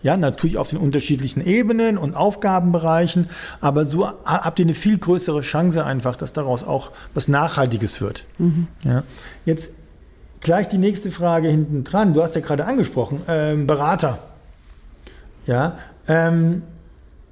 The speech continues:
Speaker 1: was sollte man denn deiner Meinung nach beachten, wenn man mit einem externen Berater, einer externen Beraterin zusammenarbeitet?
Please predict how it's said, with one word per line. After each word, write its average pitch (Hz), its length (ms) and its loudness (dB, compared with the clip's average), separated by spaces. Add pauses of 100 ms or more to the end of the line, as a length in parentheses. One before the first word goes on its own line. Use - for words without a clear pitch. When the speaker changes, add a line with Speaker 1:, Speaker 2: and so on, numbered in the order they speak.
(200)
Speaker 1:
was 170 180 0
sollte 220 220 2
man 208 160 2
denn 175 140 2
deiner 180 260 2
Meinung 165 280 2
nach 151 200 0
beachten, 170 540 0
wenn 139 100 4
man 131 100 2
mit 127 140 0
einem 123 340 0 (640)
externen 123 500 0
Berater, 117 440 2
einer 117 140 0
externen 117 420 0
Beraterin 107 680 2
zusammenarbeitet? 101 1080 -2